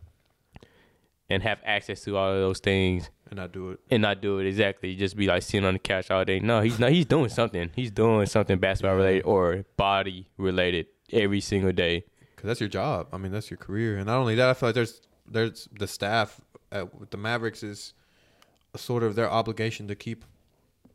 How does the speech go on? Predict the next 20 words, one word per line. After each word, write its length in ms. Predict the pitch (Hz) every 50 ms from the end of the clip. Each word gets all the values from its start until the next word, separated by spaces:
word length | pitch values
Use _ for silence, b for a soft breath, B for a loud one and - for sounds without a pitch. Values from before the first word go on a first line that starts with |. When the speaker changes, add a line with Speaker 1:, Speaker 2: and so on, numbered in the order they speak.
| - - 127 104
Speaker 2:
any 220 | 117 151 180 196 143
team 400 | - - 117 110 101 98 92 - -
who 60 | - 120
has 100 | 117 113
a 180 | 107 - -
superstar, 340 | 113 - 107 - - 104 92
it's 140 | 110 110 110
their 140 | - 131 104
obligation 680 | - 117 123 117 110 101 107 113 127 - - 107 107
to 100 | 104 -
keep 260 | 104 - - 117 107 -
them 240 | 110 101 98 92 _ _ -
accountable 680 | 107 - - - 110 131 127 113 95 98 98 95 98 - _ _ _ _ _ _ _ _ _ _ _ _ _ _ _ _ _ _ _ _ _ _
for 640 | - - - - 113 107 104 101 95 98 98 98 98
what 340 | 101 104 110 110 107 -
they, 460 | - 107 101 98 98 95 95 92 87 -
what 240 | 107 104 110 107 -
they 160 | 110 104 101
do, 320 | 98 - 113 123 123 120 104
because 600 | 107 104 - 110 104 104 98 98 - - - -